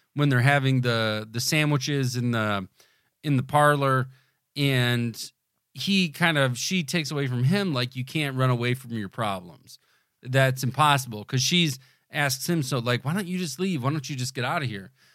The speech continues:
"Well, I couldn't leave my mother." And she starts to gain this understanding of, "Okay, there's no way to truly run away, so I'm gonna do the right thing.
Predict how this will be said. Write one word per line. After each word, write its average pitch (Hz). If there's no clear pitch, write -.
"Well, 123
I 113
couldn't 147
leave 143
my 120
mother." 127
And 120
she 180
starts 151
to 135
gain 139
this 131
understanding 131
of, 117
"Okay, 131
there's 131
no 190
way 160
to 131
truly 147
run 131
away, 117
so 139
I'm 160
gonna 147
do 131
the 123
right 117
thing. 110